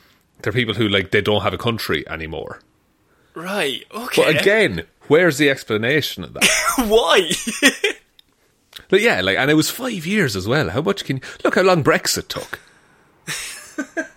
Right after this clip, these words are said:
Speaker 2: Yeah, let's get into that. Here we go. <laughs> And,
Speaker 1: Right.
Speaker 2: and also it ends on, um, Zemo, that they're gonna, like, "We're gonna go talk to him."
Speaker 1: Yeah, and, like, I, I,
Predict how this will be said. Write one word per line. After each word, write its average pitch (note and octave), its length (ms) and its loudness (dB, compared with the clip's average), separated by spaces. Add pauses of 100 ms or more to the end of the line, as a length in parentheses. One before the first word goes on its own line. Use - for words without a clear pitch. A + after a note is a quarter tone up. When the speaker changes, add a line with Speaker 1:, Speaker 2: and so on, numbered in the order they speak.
(640)
Speaker 2:
Yeah, C4+ 160 6
let's D4 140 4
get F4 160 4
into C4+ 220 -4
that. A3 320 2
Here A#3+ 160 6
we A#3 120 4
go. F3+ 160 2
<laughs> A#3 140 6 (400)
And, - 340 4
Speaker 1:
Right. A3 400 4
Speaker 2:
and C#4+ 240 4
also C4+ 340 8
it A#3 100 6
ends A3+ 340 4
on, G3 300 4
um, E3+ 340 4
Zemo, D3 640 -2 (100)
that D3+ 140 -6
they're A#3 120 0
gonna, D#3+ 360 4
like, D3 220 0
"We're G#3 120 6
gonna B3 180 8
go G3+ 280 6 (140)
talk G#3+ 320 2
to F3 100 2
him." E3 360 0 (800)
Speaker 1:
Yeah, E3+ 520 2
and, C#3+ 280 -2
like, C#3+ 260 0 (720)
I, G3+ 240 2
I, E3+ 520 0